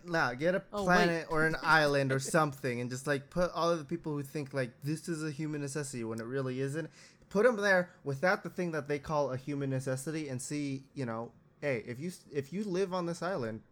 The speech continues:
Speaker 1: it's not required for you. If you can survive.
Speaker 2: Um, no, 'cause then they'll kill themselves,
Speaker 1: Oh.
Speaker 2: and then they win.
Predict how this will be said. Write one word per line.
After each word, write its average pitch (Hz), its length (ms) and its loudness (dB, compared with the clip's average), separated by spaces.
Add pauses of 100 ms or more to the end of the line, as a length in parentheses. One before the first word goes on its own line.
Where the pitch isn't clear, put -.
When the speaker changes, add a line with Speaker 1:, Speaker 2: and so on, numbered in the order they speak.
(160)
Speaker 1:
it's 165 220 -14
not 165 140 -8
required 104 400 -8
for 113 100 -14
you. 127 180 -8 (400)
If 156 120 -6
you 175 100 -2
can 180 280 -4
survive. 156 560 0
Speaker 2:
Um, - 140 -6 (1900)
no, 349 120 -8
'cause 208 160 -8
then 262 120 -4
they'll 269 120 -2
kill 330 220 -6
themselves, 135 520 -6
Speaker 1:
Oh. - 80 -20
Speaker 2:
and 175 100 -2
then 226 80 2
they 226 100 0
win. 254 280 -4